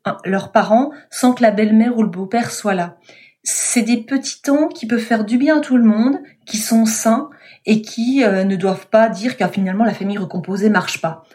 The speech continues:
Au contraire, c'est des petits moments de respiration dont tout le monde peut avoir besoin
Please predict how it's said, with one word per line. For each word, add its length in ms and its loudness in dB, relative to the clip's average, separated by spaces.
Au 140 0
contraire, 540 0
c'est 200 0
des 180 -4
petits 200 -2
moments 220 6
de 80 4
respiration 720 -2
dont 100 -2
tout 140 2
le 60 4
monde 120 -2
peut 60 0
avoir 220 0
besoin 460 2